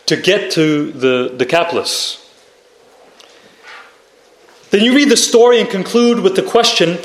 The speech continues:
was it to save this one man? What about all those herdsmen? What about this crowd that rejected him? He went all the way there to save one man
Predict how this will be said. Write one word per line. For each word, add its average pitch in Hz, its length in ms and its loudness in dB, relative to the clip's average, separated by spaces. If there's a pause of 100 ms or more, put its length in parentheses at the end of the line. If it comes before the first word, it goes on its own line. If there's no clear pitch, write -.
(180)
was 233 180 4
it 302 140 2
to 262 80 4
save 233 400 2
this - 280 0
one 240 540 2 (600)
man? 202 600 -2 (1900)
What 240 120 2
about 240 240 2
all 233 200 4
those 170 160 -2
herdsmen? 175 520 -2
What 226 140 2
about 254 220 0
this 220 160 -4
crowd 247 600 0 (200)
that 214 140 4
rejected 233 460 0
him? 117 160 -8 (280)
He 254 100 0
went 226 160 4
all 240 220 4
the 254 80 2
way 233 160 2
there 190 480 0
to 170 100 0
save 180 320 2
one 220 220 2
man 190 420 0